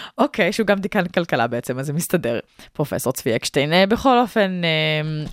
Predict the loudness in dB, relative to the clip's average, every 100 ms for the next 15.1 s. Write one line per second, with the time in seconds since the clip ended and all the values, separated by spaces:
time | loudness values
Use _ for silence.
0 | -10 -6 0 2 2 4 6 6 4 0
1 | 0 0 0 0 -4 0 2 2 2 2
2 | 0 0 0 2 2 2 4 2 2 2
3 | 0 -2 -6 -6 -2 0 0 -2 -4 -6
4 | -8 -6 -6 -6 -6 -6 -4 -4 -6 -8
5 | -4 -4 4 4 4 4 2 2 0 -2
6 | 0 -2 -2 -12 -16 -16 -18 -20 -20 0
7 | 0 0 -4 -4 -2 0 0 0 0 2
8 | 2 2 0 2 2 2 2 2 2 0
9 | 0 2 4 2 0 -2 -2 0 -2 2
10 | 2 2 4 4 4 2 2 2 2 -2
11 | -2 -2 -4 0 2 4 2 0 -2 0
12 | 2 0 -4 -2 0 0 0 0 -2 -2
13 | -2 0 0 2 0 0 0 0 2 2
14 | 2 0 0 2 0 0 -2 -2 -2 0
15 | 0